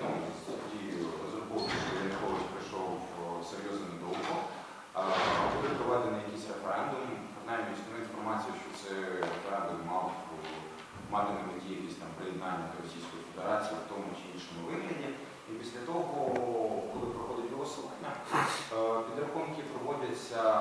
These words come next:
е, цими комісіями з референдуму, які формуються з місцевих рад. В той момент, е, більшість місцевих рад, вона таким чи іншим чином, о, підпорядковувалася, е, Віктору Медведчуку. Відповідно, така була ідея, і тому не пер-,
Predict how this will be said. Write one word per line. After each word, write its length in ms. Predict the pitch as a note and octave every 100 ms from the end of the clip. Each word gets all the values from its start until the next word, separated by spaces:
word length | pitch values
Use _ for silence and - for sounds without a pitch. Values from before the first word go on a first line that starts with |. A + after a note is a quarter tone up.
| -
е, 280 | - - -
цими 180 | A2 G#2+ G#2
комісіями 420 | G#2+ A2 - G2 -
з 20 | -
референдуму, 460 | - - - - -
які 120 | - E3
формуються 340 | C3 C3+ B2+ A#2
з 60 | G#2
місцевих 360 | G#2 - G2+ - -
рад. 140 | - - - -
В 40 | -
той 100 | E3 E3+
момент, 340 | - E3+ E3 -
е, 60 | - G#2+ G#2+ G#2+ G#2
більшість 300 | F2+ - - -
місцевих 400 | - - - - -
рад, 160 | - - - -
вона 140 | A#2 A2+ A2+
таким 200 | A#2 C3 B2
чи 60 | B2
іншим 220 | A2 A2 G#2+
чином, 280 | G#2 G#2+ G2+ G#2+ G2 F#2+
о, 20 | F#2+ F#2+ F#2 -
підпорядковувалася, 1160 | - G2+ - - - C3 C#3 - - G2 - F#2+ F#2+
е, 380 | E2 - - F#2+ F#2+ F#2
Віктору 240 | - F2 F#2+
Медведчуку. 440 | E2+ F2 - - - - - - - -
Відповідно, 480 | - - E3+ F3 - -
така 140 | - A2+ G#2+
була 140 | A2 A2+
ідея, 280 | A2+ - A2+ A#2+
і 40 | -
тому 220 | A2+ A#2+ B2+ A#2+
не 60 | A2
пер-, 200 | A2